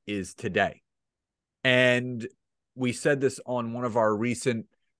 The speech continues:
training calls with our mastermind members, is that one of the big reasons why we love this program is because it is ever evolving, A, so it's always changing. There's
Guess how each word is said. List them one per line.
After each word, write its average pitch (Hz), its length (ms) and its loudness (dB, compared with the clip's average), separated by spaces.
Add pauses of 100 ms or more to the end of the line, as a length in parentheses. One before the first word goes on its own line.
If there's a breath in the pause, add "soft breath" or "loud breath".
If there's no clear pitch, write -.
training 139 380 0
calls 101 440 0
with 104 160 -2
our 104 100 4
mastermind 101 640 -2
members, 87 460 -8
is 92 140 -10
that 98 180 4 (480)
one 127 160 0
of 127 80 -2
the 123 80 2
big 107 260 0
reasons 113 400 -4
why 104 220 -2
we 101 160 -4
love 95 640 -2
this 101 140 -8
program 127 640 0 (800)
is 110 120 -8
because 120 480 0 (180)
it 113 100 -4
is 110 260 -4
ever 120 260 4
evolving, 113 680 0
A, 98 400 -4
so 107 220 -4
it's 104 180 -6
always 123 320 0
changing. 101 520 -6
There's 98 200 -6